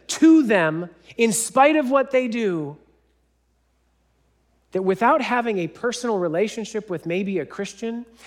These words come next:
but seeing the corporate witness of the priesthood of believer,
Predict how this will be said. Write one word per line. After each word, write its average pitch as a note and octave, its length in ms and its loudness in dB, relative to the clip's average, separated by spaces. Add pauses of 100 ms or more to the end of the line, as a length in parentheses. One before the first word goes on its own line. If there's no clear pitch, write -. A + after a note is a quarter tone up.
(140)
but D#3 160 -6
seeing A#3 460 -2
the E3 100 -6
corporate G3+ 600 -6
witness G3 440 -6
of C3 220 -12
the C3 60 -12
priesthood G3 560 -8
of D3+ 120 -8
believer, D#3+ 480 -6